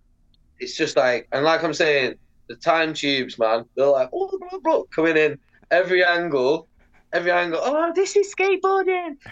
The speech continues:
This is why I think skateboarding's great." So it's like, "Yo, fuck you, skateboarding's mine. You, you weren't there. You weren't there ten years ago." It's like, "Well, fuck you, man. I've been skateboarding for forty years. You guys are ruining it for me." It's like,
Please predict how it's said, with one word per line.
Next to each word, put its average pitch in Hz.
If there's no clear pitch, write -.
This 403
is 403
why 339
I 370
think 359
skateboarding's 349
great." 285
So 220
it's 202
like, 185
"Yo, 285
fuck 311
you, 320
skateboarding's 294
mine. 269
You, 294
you 302
weren't 359
there. 370
You 330
weren't 381
there 294
ten 349
years 320
ago." 240
It's 202
like, 202
"Well, 180
fuck 226
you, 277
man. 233
I've 277
been 240
skateboarding 226
for 226
forty 254
years. 269
You 311
guys 254
are 226
ruining 277
it 190
for 190
me." 190
It's 165
like, 175